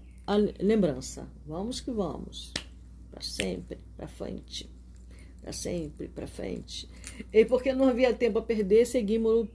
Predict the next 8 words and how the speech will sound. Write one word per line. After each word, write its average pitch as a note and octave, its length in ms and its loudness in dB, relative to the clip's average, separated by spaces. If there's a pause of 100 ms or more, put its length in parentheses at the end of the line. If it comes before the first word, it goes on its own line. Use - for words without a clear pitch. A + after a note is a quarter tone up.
(120)
prestamente. A#3 1400 -4 (440)
Em A#3+ 140 2
vasto E4 360 6
recinto C4+ 640 4
do G3+ 140 6
Ministério G3+ 720 4
das F3+ 160 0
Comunicações, F3 920 -4